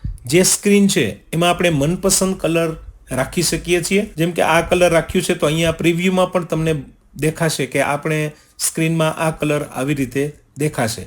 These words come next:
ઉપર પ્લેન કલર છે કે જ્યાં અહીંયાથી તમે આવી રીતે બદલાવી અને જોઈ શકો છો કે કયા કયા કલર છે. એમની નીચે વોલપેપર છે. આ ચિત્રોમાંથી પણ તમે કોઈ ચિત્ર રાખવા માંગતા હોય,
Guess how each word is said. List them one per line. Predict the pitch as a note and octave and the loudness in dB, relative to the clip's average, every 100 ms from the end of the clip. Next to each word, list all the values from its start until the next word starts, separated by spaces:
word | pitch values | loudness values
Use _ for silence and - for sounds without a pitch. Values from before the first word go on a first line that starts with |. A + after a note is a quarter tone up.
| - | -6
ઉપર | F#3 G#3 G3 | 0 2 2
પ્લેન | G3 E3+ F3+ F#3+ | 2 2 2 2
કલર | F#3+ F#3+ F3 | 4 4 4
છે | G3 G3 | 2 2
કે | G3 C#3+ | 0 0
જ્યાં | D#3+ E3+ | 0 0
અહીંયાથી | E3 F3 E3+ F3+ | 0 0 0 0
તમે | F3 E3 | 2 2
આવી | D#3+ | 2
રીતે | E3+ E3+ | 2 -2
બદલાવી | E3 C#3 D#3 D#3 D#3+ | -2 0 2 2 2
અને | D3+ D3 | 0 0
જોઈ | B2+ D3 | -2 -2
શકો | - - D#3+ | -4 -6 -6
છો | E3+ | -6
કે | D#3+ | -6
કયા | D3 C3 | -2 -2
કયા | C3+ D#3 D3+ | 0 -2 -2
કલર | D3+ E3 D#3 | 0 -2 -2
છે. | - G3+ - _ - _ _ E3 | -4 -6 -10 _ -20 _ _ 0
એમની | F3+ G3 | 4 4
નીચે | D#3+ D#3 E3+ E3+ F3 C#3 | 4 0 0 0 -4 -2
વોલપેપર | C#3+ F3 E3 D3+ A#2+ G2 | 4 4 4 0 0 -6
છે. | - F#2+ _ - - _ | -8 -14 _ -20 -20 _
આ | C#3+ D#3 | -2 -2
ચિત્રોમાંથી | E3+ D#3 F#3+ F#3 F#3+ G3 | -2 0 2 4 2 2
પણ | G3 F#3+ | 0 0
તમે | F#3+ F#3 F3+ | 0 0 0
કોઈ | F#3 F#3 D#3+ - - - _ | 2 2 0 -10 -18 -20 _
ચિત્ર | - E3 E3+ F3 E3 | -4 -2 2 4 6
રાખવા | D3 - F3+ | 2 2 0
માંગતા | D#3+ D3 - - | 2 -2 -2 0
હોય, | E3 A2+ | 2 0